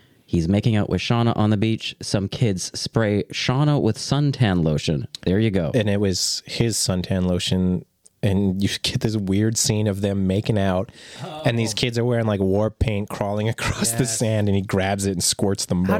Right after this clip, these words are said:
Speaker 3: did they not notice that? They're like, oh, anyway. Yeah.
Speaker 1: 'Cause they're
Speaker 3: So
Speaker 1: horny.
Speaker 2: Because, no, Shauna is very much wants to go to this party,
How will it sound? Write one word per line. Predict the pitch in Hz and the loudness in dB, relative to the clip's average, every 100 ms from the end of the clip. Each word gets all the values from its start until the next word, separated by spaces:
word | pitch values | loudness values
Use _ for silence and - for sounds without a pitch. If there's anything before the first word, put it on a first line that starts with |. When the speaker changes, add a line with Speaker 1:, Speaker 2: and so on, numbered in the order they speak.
| 254 | 0
Speaker 3:
did | |
they | |
not | 277 285 | -2 0
notice | 233 277 302 247 - | 2 2 2 0 -2
that? | 123 98 90 | -2 -2 -4
They're | 127 | -2
like, | 139 147 135 | 0 0 -2
oh, | - 104 87 110 | -4 -4 -4 -4
anyway. | 110 85 90 - _ _ - | -4 -4 -10 -16 _ _ -10
Yeah. | - | -2
Speaker 1:
'Cause | 175 | 0
they're | 233 | 0
Speaker 3:
So | 220 143 | 0 0
Speaker 1:
horny. | 269 302 | 2 2
Speaker 2:
Because, | 214 214 160 120 101 90 | 2 4 2 2 2 4
no, | 175 170 | 4 4
Shauna | 196 - - 180 208 185 196 | 2 0 2 2 4 2 2
is | 151 156 - - - - - | 2 0 -2 -10 -20 -20 -2
very | 107 120 175 | 0 2 2
much | 185 185 - | 2 2 2
wants | 147 151 - | 2 2 2
to | |
go | 143 147 | 2 2
to | 147 | 2
this | 147 - | 0 0
party, | - 127 170 113 117 139 | 0 0 0 0 0 -2